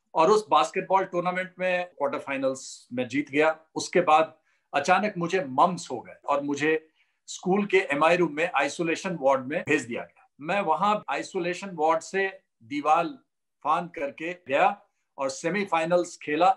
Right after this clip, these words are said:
अपने house को semifinals में जिताया और वापस दीवार फांद करके वापस मैं अपने bed पे आ गया। वहां तक तो ठीक था,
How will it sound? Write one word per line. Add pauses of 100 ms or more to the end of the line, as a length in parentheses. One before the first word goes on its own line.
(460)
अपने
house
को
semifinals
में
जिताया (220)
और
वापस
दीवार
फांद
करके
वापस
मैं
अपने
bed
पे
आ
गया। (720)
वहां
तक
तो
ठीक
था,